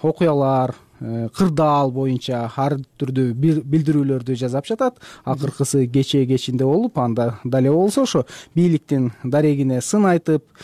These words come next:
э, президент Сооронбай Жаам-, Жээнбековдун дарегине,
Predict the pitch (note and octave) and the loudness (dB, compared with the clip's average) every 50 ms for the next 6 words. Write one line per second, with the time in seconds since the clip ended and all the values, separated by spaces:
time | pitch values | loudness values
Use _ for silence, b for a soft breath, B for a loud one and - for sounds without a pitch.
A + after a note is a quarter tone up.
0 | B B B B - C3 C3 B2+ B2+ B2+ B2+ B2+ B2 B2 B2+ B2+ B2 B2 B2 B2 | B B B B -4 -2 0 0 2 2 2 2 2 2 2 2 2 2 2 0
1 | B2 - - F3 F#3 E3+ D3 D3 D#3 D#3 C#3+ C3 - - - - - - - - | 0 0 0 0 0 0 0 0 0 2 2 0 -2 -6 -16 -20 -20 -16 -4 -2
2 | E3 D#3+ D#3+ D#3 D3 D3+ D3 C#3 C3 D3 C#3+ D3 C#3+ C3+ - - C#3+ C#3 D#3 D#3 | 0 2 2 2 2 0 0 0 2 0 2 2 2 0 -2 -4 -2 0 2 2
3 | D3+ D3+ D3+ C#3+ - - - D3 C3+ C#3+ C#3+ C#3+ D3 C3+ C3+ C3+ C3+ C3+ B2 | 2 2 0 -2 -2 -4 -4 -2 0 2 2 2 2 0 2 0 0 0 -2